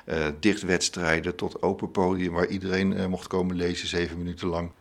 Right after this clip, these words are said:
En dan, eh, genadeloos natuurlijk dicht, want anders dan komt de volgende niet aan de beurt.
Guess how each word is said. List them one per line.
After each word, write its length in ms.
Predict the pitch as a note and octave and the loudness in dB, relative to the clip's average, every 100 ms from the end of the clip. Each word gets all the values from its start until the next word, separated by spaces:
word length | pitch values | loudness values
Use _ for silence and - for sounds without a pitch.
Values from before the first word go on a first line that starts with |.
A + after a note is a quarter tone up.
| - - | -20 -10
En 180 | E2+ | -6
dan, 300 | E2+ E2+ E2+ | -2 -2 -2
eh, 160 | E2+ D#2+ | -4 -4
genadeloos 580 | - F2 E2 D#2 D#2+ D#2 | 0 2 2 2 0 -2
natuurlijk 360 | F2 F2 D#2+ | -4 -4 -4
dicht, 200 | D2+ E2 - | -4 -4 -6
want 120 | D#2+ | -4
anders 200 | D#2 D#2 | -4 -4
dan 100 | G2 | -6
komt 160 | E2+ | -8
de 60 | D#2+ | -8
volgende 340 | G2 F#2 F#2 | -6 -6 -4
niet 160 | F#2 F2 | -6 -4
aan 80 | E2+ | -6
de 80 | D#2+ | -4
beurt. 300 | E2 F2 | -4 -6